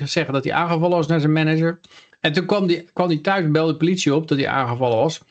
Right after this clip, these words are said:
Toen de politie kwam, drie kwartier later, had hij de strop nog om zijn, hij liep met de strop om zijn nek door de woonkamer heen.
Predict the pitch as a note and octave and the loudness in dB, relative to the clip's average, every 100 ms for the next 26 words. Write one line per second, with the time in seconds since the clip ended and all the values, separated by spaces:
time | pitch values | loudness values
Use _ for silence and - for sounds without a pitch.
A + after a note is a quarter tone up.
0 | _ _ _ - F3 E3+ E3 G3+ G#3 F#3+ | _ _ _ -4 -2 0 0 -2 -2 -2
1 | D#3 G3 G3 D#3+ D3+ E3+ G3+ D#3 D#3 D#3 | -2 0 0 0 -2 -4 -2 0 0 2
2 | D3 D3+ G3 A#3 A#3 _ - - - E3+ | 2 0 -2 -6 -6 _ -20 -10 -4 0
3 | F3 C#3+ - A3 B3+ F#3 E3+ G3 E3 D#3+ | 0 0 -2 -2 0 0 2 2 2 0
4 | D#3+ A3+ G3 D#3+ - - A3+ A#3+ F#3+ D#3+ | 0 0 -2 -4 -8 -2 -2 0 2 2
5 | F#3 G3 E3 D#3+ F3+ F3 C#3+ G2+ G2+ G2 | 2 2 2 2 2 2 0 0 0 -2
6 | G#2+ | -4